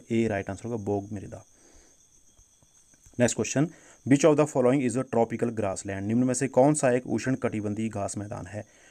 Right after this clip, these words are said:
तो सवाना जो है एक ट्रॉपिकल ग्रासलैंड है। Option number A यहाँ पर right आंसर होगा। Next question, horticulture is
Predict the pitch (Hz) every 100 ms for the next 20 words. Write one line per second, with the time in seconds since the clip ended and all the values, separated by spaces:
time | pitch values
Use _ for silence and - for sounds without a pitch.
0 | _ - - 127 113 123 139 123 120 120
1 | - 110 104 110 117 110 104 104 107 107
2 | 123 107 - 107 107 110 - 117 113 98
3 | 95 143 - _ _ _ 117 113 107 95
4 | 92 98 104 98 98 _ _ _ _ _
5 | - _ _ _ _ _ _ _ _ _
6 | _ _ 127 120 123 - 135 190 - _
7 | _ - 120 156 147 127 147 147 127